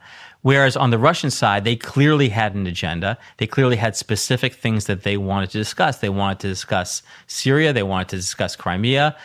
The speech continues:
They wanted to discuss the issue of, of the Magnitsky Act and sanctions on Russia. And in conjunction with Magnitsky Act, they clearly wanted to ask about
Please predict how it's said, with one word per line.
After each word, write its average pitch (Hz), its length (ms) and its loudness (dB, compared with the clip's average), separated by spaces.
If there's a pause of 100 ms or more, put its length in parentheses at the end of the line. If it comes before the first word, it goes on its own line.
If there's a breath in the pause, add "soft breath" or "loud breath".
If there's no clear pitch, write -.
(120)
They 107 80 -2
wanted 101 260 0
to 98 60 -6
discuss - 640 -4 (300 loud breath)
the 107 320 -2
issue 113 480 0
of, 98 420 -2
of 98 180 -2
the 101 60 -2
Magnitsky 104 600 0
Act 139 300 0
and 98 200 0
sanctions 123 640 -2 (300 loud breath)
on 113 200 2
Russia. 120 480 0 (220 loud breath)
And 113 140 2
in 110 80 0
conjunction 131 640 2
with 104 140 0
Magnitsky 104 480 -2
Act, 101 220 -2
they 101 100 -2
clearly 113 280 0
wanted 107 260 0
to - 100 -4
ask 95 300 -4
about 92 400 -2